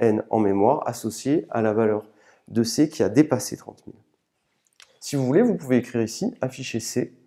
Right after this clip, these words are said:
Et dans ce cas-là, euh, ça vous affichera la valeur du capital. Attention, si vous affichez N et C à ces endroits-là, ça vous affichera les années et les capitaux à chaque fois,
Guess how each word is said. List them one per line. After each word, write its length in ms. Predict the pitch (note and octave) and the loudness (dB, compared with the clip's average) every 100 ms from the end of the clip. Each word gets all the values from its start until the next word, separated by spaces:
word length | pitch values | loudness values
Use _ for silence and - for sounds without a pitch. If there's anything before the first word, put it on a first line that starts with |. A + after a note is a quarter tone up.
| _ _ _ _ _ _ _ _ _ - | _ _ _ _ _ _ _ _ _ -2
Et 40 | |
dans 120 | A2+ | 0
ce 100 | A2+ | 0
cas-là, 400 | - G2 A#2+ A#3 - _ _ - | 0 0 0 -4 -16 _ _ -6
euh, 320 | G#2 G2 F#2 | -4 -2 -4
ça 160 | F#2 A2+ | -2 -2
vous 180 | G#2 G#2 | 0 -2
affichera 480 | - G2+ - C3 - | -4 -12 -4 -2 0
la 300 | A2 A2+ C3+ | 2 4 4
valeur 260 | A#2+ B2 | 4 2
du 120 | A#2 | 0
capital. 400 | A2+ G#2+ - - - _ _ _ - _ _ - | -8 -10 -12 -20 -20 _ _ _ -20 _ _ -2
Attention, 480 | D3 C3 - G#3+ | 0 0 4 2
si 140 | C4+ F3 | 2 2
vous 160 | D3+ D3+ | 6 6
affichez 440 | D#3 D#3 - - | 4 -2 -2 -2
N 260 | C3+ C#3 C#3 | 2 2 2
et 60 | B2+ | -4
C 340 | - - B2+ - | -4 -4 -4 -6
à 80 | |
ces 180 | - C3 | -6 -2
endroits-là, 540 | B2+ A2+ G#2+ G#2+ - - - _ | 0 0 0 -2 -4 -8 -20 _
ça 160 | - C3 | 0 2
vous 180 | B2 | 4
affichera 460 | C3+ C3+ B2+ - D3 | 2 0 -6 0 2
les 420 | D#3 B2+ C#3+ D3+ | 2 2 4 6
années 320 | C3 A#2+ D3 - | 6 6 2 0
et 100 | C3+ | -2
les 100 | B2+ | 0
capitaux 500 | B2+ A#2 - C3+ - | -2 -4 -6 -6 -6
à 60 | C3+ | -10
chaque 200 | C3 A2+ | -12 -12
fois, 260 | - - | -12 -14